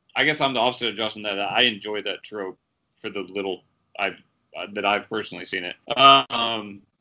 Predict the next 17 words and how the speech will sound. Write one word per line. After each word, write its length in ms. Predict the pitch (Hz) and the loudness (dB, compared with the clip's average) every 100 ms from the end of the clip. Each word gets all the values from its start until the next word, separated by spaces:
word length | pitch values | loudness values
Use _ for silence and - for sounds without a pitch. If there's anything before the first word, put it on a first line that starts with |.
| _ _ _ _ - _ _ _ _ _ | _ _ _ _ -20 _ _ _ _ _
let's 580 | 117 131 170 214 226 - | -8 2 4 4 0 -12
talk 420 | - 190 160 160 | 2 6 6 4
next 840 | 156 156 208 180 170 185 - - - - | 0 4 6 8 4 0 -12 -16 -18 -6
about 720 | 135 120 127 113 127 202 - - - | -4 0 2 4 4 2 -8 -6 -2
Intelligence, 1400 | 180 - - 220 202 131 107 107 95 - - - - - _ _ - | -2 -4 0 4 4 2 -2 -6 -8 -10 -16 -16 -16 -20 _ _ -4
uh, 320 | 120 117 113 | 0 2 0
their 200 | 113 123 | 0 0
lone 340 | 123 139 127 117 | 0 -2 -4 -2
comedy, 600 | 151 165 139 104 113 - - | 2 4 2 -2 -4 -8 -4
uh, 400 | 110 107 107 104 - | 0 2 2 -2 -6
starring 800 | - - - 139 131 127 113 113 113 | -12 -12 2 6 6 4 0 -6 4
David 320 | 139 156 143 | 4 4 -2
Schwimmer, 640 | - 139 160 165 185 190 _ _ _ - _ | -6 -4 -2 -2 -4 -6 _ _ _ -20 _
uh, 460 | 117 117 113 110 113 | -2 2 2 2 2
as 600 | 127 123 120 117 113 113 - - - | 4 4 4 2 -2 -8 -20 -12 -2
a, 540 | 123 120 113 110 110 _ _ _ | 2 4 2 0 -6 _ _ _
uh, 500 | 127 117 104 95 | -4 -2 -2 -4